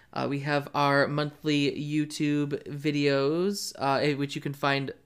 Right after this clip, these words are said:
you can find us by searching for Friday Night Frights Podcast. Uh, follow us on Spotify. We have our Instagram, F and Frights Podcast, our Twitter,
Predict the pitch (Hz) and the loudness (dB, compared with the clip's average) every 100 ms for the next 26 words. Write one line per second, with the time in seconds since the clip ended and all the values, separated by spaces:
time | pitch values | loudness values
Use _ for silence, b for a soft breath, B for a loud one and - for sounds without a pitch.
0 | _ _ _ _ - 147 151 139 135 135 | _ _ _ _ -12 -4 -2 0 0 0
1 | 139 139 143 - 139 127 135 131 135 131 | -2 0 -2 -2 -6 -4 -6 0 2 2
2 | 135 120 - 117 104 - 165 170 175 185 | 2 -2 -4 -8 -8 -2 -2 0 -4 -4
3 | - - B B B B B _ - - | -10 -14 B B B B B _ -6 -2
4 | 143 139 156 156 151 147 143 - 185 185 | 0 4 4 6 2 -2 -6 0 0 2
5 | 180 185 180 180 180 180 B B B - | 0 0 0 0 -2 -4 B B B -4
6 | 151 151 143 - 143 - 160 - 156 160 | 0 2 0 2 2 2 -4 -4 -2 0
7 | 156 156 - 143 143 139 123 - - 190 | 0 -2 -2 -4 -4 -4 -6 -6 -6 -4
8 | 180 180 180 185 - - - _ _ 135 | -4 -2 -4 -4 -6 -10 -14 _ _ -2
9 | 139 - 180 185 | -2 0 2 2